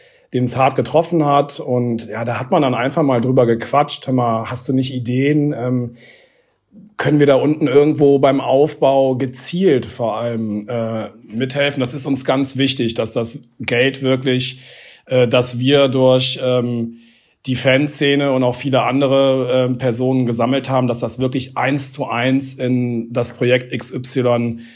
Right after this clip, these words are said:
reinfließt. Das ist uns ganz wichtig und, ähm, ich denke oder wir denken, dass dann natürlich da so persönliche Kontakte aus den Gebieten dann natürlich, ähm, ja, extrem hilfreich sind, dass, äh,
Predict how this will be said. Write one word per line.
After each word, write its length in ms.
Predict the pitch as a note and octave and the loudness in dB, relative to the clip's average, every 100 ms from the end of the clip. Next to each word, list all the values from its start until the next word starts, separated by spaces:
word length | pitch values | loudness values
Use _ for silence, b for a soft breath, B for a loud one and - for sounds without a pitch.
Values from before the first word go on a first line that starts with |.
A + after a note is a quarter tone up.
| B | B
reinfließt. 680 | A2+ B2 B2+ C3 A2+ A2 G#2+ | -2 2 2 0 -2 -8 -6
Das 80 | A2 | -6
ist 100 | A#2+ | -4
uns 160 | B2+ | -2
ganz 340 | C#3 B2 B2+ A#2 | 0 -2 -2 -2
wichtig 440 | C3 - A2+ - | -2 0 -4 -4
und, 260 | A2+ A2+ A#2 B B B B B - | -6 -6 -8 B B B B B -10
ähm, 440 | A#2+ A#2+ A#2+ A#2 A#2 | -4 -2 0 0 -2
ich 120 | B2+ | 2
denke 320 | C3+ D3 D#3+ | 4 4 4
oder 220 | C#3+ B2+ | 4 4
wir 140 | C3+ C#3+ | 4 2
denken, 580 | C#3 D#3 D3 C#3 C3+ B2 | 2 0 0 0 0 0
dass 220 | B2 - | -2 0
dann 320 | C3 C3+ C3+ | 0 2 0
natürlich 560 | B2 A#2+ D3 D#3 C#3+ - | 0 -2 2 4 2 2
da 180 | B2 | 2
so 140 | A#2+ A#2+ | 2 -2
persönliche 560 | B2+ G#2+ B2+ D#3 D#3 | -2 0 0 2 0
Kontakte 960 | - C#3 B2+ C#3+ - - C#3+ C#3 C3 A#2 | -2 -2 -2 -6 -6 0 4 6 4 2
aus 240 | A2+ C3+ | 0 0
den 200 | - C#3 | 0 0
Gebieten 680 | B2+ A#2 C#3+ D#3 D3 C3+ C3+ B B - | 0 -2 -6 -6 -4 -4 -6 B B -6
dann 140 | B2 | -2
natürlich, 680 | A#2 - B2+ B2+ B2+ - B2 | -2 0 2 2 0 -2 -2
ähm, 640 | A#2+ A#2 A#2 A#2 - - | 0 0 0 -2 -6 -10
ja, 160 | A2 B2 | -6 -4
extrem 480 | A#2 - - B2+ A#2 | -4 -6 0 0 2
hilfreich 540 | B2+ C3 C3 A#2 A2 | 2 0 0 -2 -2
sind, 280 | - A2+ A2 | -2 -4 -4
dass, 220 | G2+ - | -6 -8
äh, 360 | - A#2 A#2 | -8 -8 -8